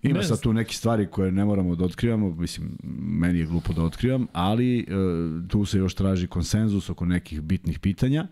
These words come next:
Speaker 1: i naravno najveće pitanje svih pitanja je, su ruski klubovi. I mislim da postoji neka ideja da to bude povratak u toj sezoni dva kluba, jednog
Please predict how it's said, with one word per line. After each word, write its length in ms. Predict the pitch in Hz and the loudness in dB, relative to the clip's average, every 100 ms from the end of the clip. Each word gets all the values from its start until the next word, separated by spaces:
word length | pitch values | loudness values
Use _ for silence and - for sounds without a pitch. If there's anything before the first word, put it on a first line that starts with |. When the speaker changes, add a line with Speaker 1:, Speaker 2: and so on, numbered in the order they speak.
| _ | _
Speaker 1:
i 160 | 110 123 | 0 2
naravno 420 | 95 95 113 92 | 2 2 2 2
najveće 460 | 80 117 151 - - | 2 2 0 -2 -4
pitanje 360 | 95 - 90 | -4 0 0
svih 240 | - 127 92 | 2 0 0
pitanja 460 | 95 - 123 156 - _ _ _ _ - | -2 0 0 0 -4 _ _ _ _ 0
je, 340 | 90 101 101 | 2 2 0
su 160 | - 104 | 0 0
ruski 280 | 104 - | 0 -2
klubovi. 320 | - 92 76 - - _ _ - | -2 0 -2 -8 -20 _ _ -2
I 100 | 87 | 2
mislim 300 | 101 - 110 | 2 2 0
da 80 | |
postoji 420 | 101 95 - 110 101 | 0 -2 0 2 4
neka 540 | 104 104 - 101 92 - | 2 0 0 0 0 -4
ideja 400 | 87 80 104 101 | -4 0 2 2
da 140 | 90 | 0
to 260 | 87 - 98 | -2 0 0
bude 320 | 85 98 92 | 2 0 0
povratak 460 | - 92 98 85 85 | 0 0 0 -2 -6
u 40 | |
toj 220 | - 120 | -2 0
sezoni 400 | 110 87 98 92 | 0 0 0 0
dva 360 | 76 80 101 85 | -4 -4 -2 -2
kluba, 440 | - 78 76 92 147 - - - - - - - | -2 -2 0 0 -2 -6 -20 -20 -20 -20 -14 -8
jednog 680 | 78 92 120 113 92 90 | 0 0 2 2 0 -2